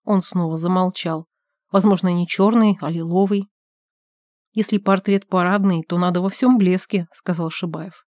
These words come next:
«Шик и блеск. Агат дешёвка, значит, бриллиант». «А почему он чёрный?» «Ты же сам сказал, тень так упала, на самом деле лиловый». Зленко сказал, что он был лиловый. «Почему тогда чёрная принцесса,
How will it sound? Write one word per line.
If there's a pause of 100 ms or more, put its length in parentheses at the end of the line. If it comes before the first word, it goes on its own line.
(120)
«Шик
и
блеск. (280)
Агат
дешёвка,
значит,
бриллиант». (840)
«А
почему
он
чёрный?» (920)
«Ты
же
сам
сказал,
тень
так
упала,
на
самом
деле
лиловый». (840)
Зленко
сказал,
что
он
был
лиловый. (480)
«Почему
тогда
чёрная
принцесса,